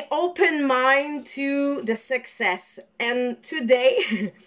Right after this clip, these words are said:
<laughs> we will talk about something that really happen often for us. And I hope for you that you are living that a lot of time. <laughs> It's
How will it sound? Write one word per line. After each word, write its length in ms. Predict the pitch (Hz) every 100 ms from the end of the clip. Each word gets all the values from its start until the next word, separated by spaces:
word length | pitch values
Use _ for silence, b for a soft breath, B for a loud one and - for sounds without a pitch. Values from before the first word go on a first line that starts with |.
| -
<laughs> 220 | - -
we 140 | 240
will 200 | 294 311 247
talk 280 | 269 285
about 280 | 269 240 240
something 440 | 240 254 240 320 294
that 220 | 247 -
really 500 | 208 208 285 311 330
happen 540 | 339 294 277 285 269 269 - -
often 680 | 247 262 269 - 269 269 254
for 200 | 254 226
us. 520 | 220 240 - - - 240 B B
And 140 | 226 254
I 180 | 240
hope 300 | 247 311 440
for 220 | 381 403 320
you 320 | 285 302 269
that 260 | 254 254
you 480 | 233 226 247 302 320 -
are 200 | 254 262
living 380 | 254 240 254
that 260 | 233 214 208 - _ b b
a 80 | 190
lot 140 | 247
of 180 | 294 240
time. 420 | - 233 254 311 415 -
<laughs> 120 | 233 B B B
It's 300 | 233 -